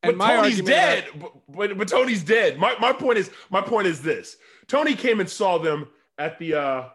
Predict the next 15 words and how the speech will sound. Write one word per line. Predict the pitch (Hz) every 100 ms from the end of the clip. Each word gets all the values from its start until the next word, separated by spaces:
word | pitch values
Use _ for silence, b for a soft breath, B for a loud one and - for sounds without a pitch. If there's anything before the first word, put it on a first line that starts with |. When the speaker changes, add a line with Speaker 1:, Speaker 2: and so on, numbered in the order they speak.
| -
Speaker 2:
what's | 156
the | - 151
underwater, | 151 143 147 143 143 131
uh, | 131 127 _ _ _ - _
the | 117
brig? | 107 151 147
Speaker 1:
Raft. | 147 123 113 107
Speaker 2:
Uh, | 107 _
Speaker 1:
The | 147
raft. | 143 143
Speaker 2:
the |
raft. | 143 151 107 - -
Sorry, | 165 113 92
the |
raft. | 135 151 101